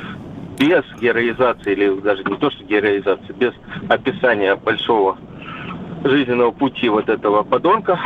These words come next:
который пришёл с, э, оружием, да, а вот я бы сосредоточился на,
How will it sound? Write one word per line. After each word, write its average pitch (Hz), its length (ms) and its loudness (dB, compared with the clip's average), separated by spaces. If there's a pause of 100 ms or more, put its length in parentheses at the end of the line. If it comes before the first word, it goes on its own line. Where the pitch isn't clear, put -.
(140)
который 151 320 0
пришёл 135 380 -2
с, - 180 -10
э, 117 380 2 (400)
оружием, 113 560 0 (120)
да, 143 200 2 (1080)
а 127 200 4
вот 123 240 0
я 135 140 2
бы 139 120 0
сосредоточился 113 880 -2
на, 113 400 0